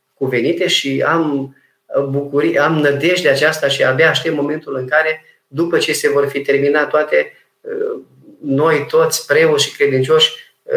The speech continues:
iertați-mi, expresia, vom da năvală în biserici la, la, la Sfintele Slujbe. Dorul acesta de, de slujbe cred că va rodi foarte frumos în viețile credincioșilor noștri.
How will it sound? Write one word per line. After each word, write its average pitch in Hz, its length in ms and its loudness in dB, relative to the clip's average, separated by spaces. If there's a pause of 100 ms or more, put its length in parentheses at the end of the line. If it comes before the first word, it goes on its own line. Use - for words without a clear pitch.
(180)
iertați-mi, 135 880 0 (640)
expresia, 147 640 0
vom 139 220 2
da 151 120 4
năvală 143 680 2 (360)
în 135 260 -2
biserici 139 500 -2
la, 127 360 0
la, 127 580 -2
la 131 120 -2
Sfintele 131 480 -2
Slujbe. 127 580 -4 (240)
Dorul 175 560 2
acesta 160 520 0
de, 131 440 0
de 127 100 0
slujbe 165 920 -2 (320)
cred 185 300 0
că 170 80 2
va 147 200 2
rodi 143 220 0
foarte 135 340 -2
frumos 123 640 -6 (240)
în 131 240 -2
viețile 127 380 0
credincioșilor 120 880 -6
noștri. - 460 -18